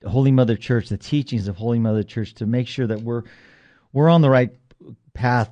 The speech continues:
to, uh, sanctification and, and, um, you can't go wrong when you, you follow the perennial teachings of the Church.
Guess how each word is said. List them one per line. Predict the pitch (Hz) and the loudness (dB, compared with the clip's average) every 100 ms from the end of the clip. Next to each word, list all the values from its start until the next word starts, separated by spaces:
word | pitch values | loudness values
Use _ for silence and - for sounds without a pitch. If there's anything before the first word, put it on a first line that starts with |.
| _ | _
to, | - 120 110 107 | -4 -2 0 -2
uh, | 95 - - | -6 -12 -18
sanctification | - 120 107 90 92 110 110 - 104 98 | -6 -4 -4 -8 -6 -4 -2 -2 -2 -2
and, | 95 90 - | -4 -8 -8
and, | 107 98 95 | -6 -6 -6
um, | 95 95 90 _ _ _ _ _ _ _ - | -8 -10 -12 _ _ _ _ _ _ _ -6
you | 123 127 | -4 0
can't | 156 131 | -2 0
go | 135 | 0
wrong | 120 123 | 2 2
when | 113 107 | 2 2
you, | 107 - | 0 -6
you | - 110 | -10 -10
follow | - 123 123 120 113 - | -6 -2 0 0 -4 -8
the | - 107 110 | -20 -10 -10
perennial | - 123 117 113 | -6 -2 0 0
teachings | 107 113 - 95 | 0 -4 -4 -6
of | 101 | -6
the | 87 | -8
Church. | - 107 95 - | -8 -6 -6 -8